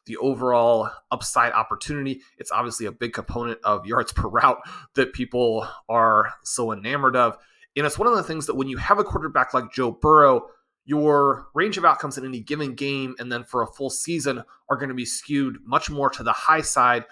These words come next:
when you c-, contrast them to players who are dealing with much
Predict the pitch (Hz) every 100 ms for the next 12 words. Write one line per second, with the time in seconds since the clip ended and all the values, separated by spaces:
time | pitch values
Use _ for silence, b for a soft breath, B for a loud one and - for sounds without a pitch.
0 | b - 131 123 - - - 123 113 123
1 | 117 - 123 110 - 113 - 123 117 113
2 | - 127 117 b b - 117 120 123 117
3 | 113 113 107 117 117 -